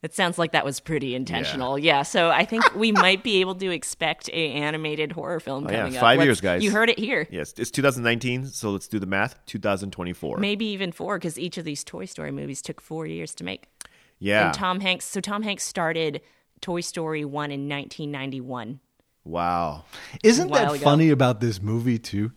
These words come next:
Speaker 3: Because you look at the credits. See, the way to go to most movies now is 'cause you gotta get the parents to come in, right? So
Speaker 2: Mm-hmm.
Speaker 3: you have people, you have, they had the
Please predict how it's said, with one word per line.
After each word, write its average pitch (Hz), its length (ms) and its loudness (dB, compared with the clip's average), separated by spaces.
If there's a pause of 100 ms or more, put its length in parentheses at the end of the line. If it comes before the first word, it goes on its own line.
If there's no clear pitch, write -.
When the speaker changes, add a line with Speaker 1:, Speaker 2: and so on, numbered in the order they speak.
(240)
Speaker 3:
Because 127 240 4
you 147 80 6
look 185 180 2
at 277 80 -4
the 247 80 -4
credits. 107 460 -2
See, 139 160 2
the 120 240 -2
way 139 180 4
to 233 100 -2
go 151 200 4
to 131 80 6
most 110 360 2
movies 90 360 0
now 120 180 0
is 92 100 -2
'cause 92 160 -2
you 87 60 -4
gotta 95 180 0
get 90 120 -6
the - 60 -6
parents 190 340 4
to 101 80 -2
come 82 200 -6
in, 80 140 -10
right? 104 240 -6
So 104 120 -4
Speaker 2:
Mm-hmm. 117 100 0
Speaker 3:
you 143 80 2
have 120 180 -4
people, 143 240 2
you 135 100 4
have, 117 200 2
they 131 60 2
had 127 260 0
the 120 180 2